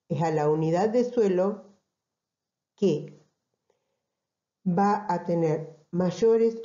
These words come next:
o menores posibilidades de tener mayor o menor cantidad de agua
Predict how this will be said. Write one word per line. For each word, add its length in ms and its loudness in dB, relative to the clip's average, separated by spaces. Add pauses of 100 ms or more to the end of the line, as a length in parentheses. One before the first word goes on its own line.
o 120 -2
menores 520 0
posibilidades 1080 0
de 120 -2
tener 480 0
mayor 640 -2
o 80 -2
menor 400 0
cantidad 560 -2
de 300 -4
agua 640 -2